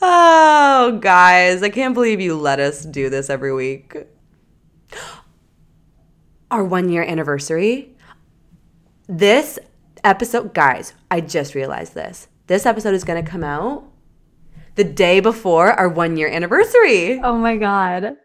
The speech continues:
Speaker 1: Persis, happy
Speaker 2: Girl,
Speaker 1: anniversary,
Speaker 2: happy
Speaker 1: babe.
Speaker 2: anniversary.
Speaker 1: One year.
Speaker 2: Wow.
Speaker 1: We've been doing this.
Speaker 2: That's wild.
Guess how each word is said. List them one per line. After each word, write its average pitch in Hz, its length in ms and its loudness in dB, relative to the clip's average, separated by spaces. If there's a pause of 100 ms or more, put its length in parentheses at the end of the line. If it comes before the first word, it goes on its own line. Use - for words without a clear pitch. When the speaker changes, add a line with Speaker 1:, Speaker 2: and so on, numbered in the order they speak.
(340)
Speaker 1:
Persis, 494 760 -2
happy 415 300 -4
Speaker 2:
Girl, 466 140 2
Speaker 1:
anniversary, 381 1000 0
Speaker 2:
happy 339 260 -4
Speaker 1:
babe. 359 160 0
Speaker 2:
anniversary. 381 560 -4 (540)
Speaker 1:
One 220 440 0
year. 208 520 -4 (420)
Speaker 2:
Wow. 214 300 -2
Speaker 1:
We've 202 120 -4
been 240 140 -4
doing 175 280 -4
this. 185 340 -12 (360)
Speaker 2:
That's 302 220 -4
wild. 269 720 0